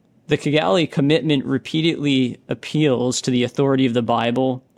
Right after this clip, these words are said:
alone and fails to mention either the authority of the church or the role of tradition,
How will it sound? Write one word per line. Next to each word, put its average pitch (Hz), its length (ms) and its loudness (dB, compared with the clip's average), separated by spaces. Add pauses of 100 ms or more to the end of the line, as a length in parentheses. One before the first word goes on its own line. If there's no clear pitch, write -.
(100)
alone 127 600 2
and 113 160 0
fails 135 340 0
to 131 80 0
mention 123 480 0
either 175 300 2
the 139 140 0
authority 139 440 0
of 123 140 0
the 120 60 -6
church 131 360 -2
or 127 160 -2
the 123 80 -4
role 120 240 0
of 101 80 -10
tradition, 131 640 0